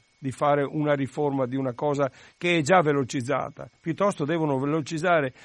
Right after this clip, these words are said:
i tempi della giustizia, non i tempi dell'emanazione di un decreto ingiuntivo. È questo che, che bisogna far notare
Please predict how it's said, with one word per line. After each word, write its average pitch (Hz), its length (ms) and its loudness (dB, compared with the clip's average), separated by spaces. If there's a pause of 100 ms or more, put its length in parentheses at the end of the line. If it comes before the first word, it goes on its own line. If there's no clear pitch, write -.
(180)
i 185 260 -4
tempi 196 440 0
della 131 260 -2
giustizia, 143 760 -4 (120)
non 285 360 -2
i 208 120 -2
tempi 175 360 -4
dell'emanazione 151 840 -2
di 131 80 -2
un 139 80 -2
decreto 127 360 -6
ingiuntivo. 123 640 -8 (340)
È 127 120 -10
questo 220 280 0
che, 208 240 -2 (160)
che 170 180 0
bisogna 165 400 2
far 156 180 0
notare 139 560 0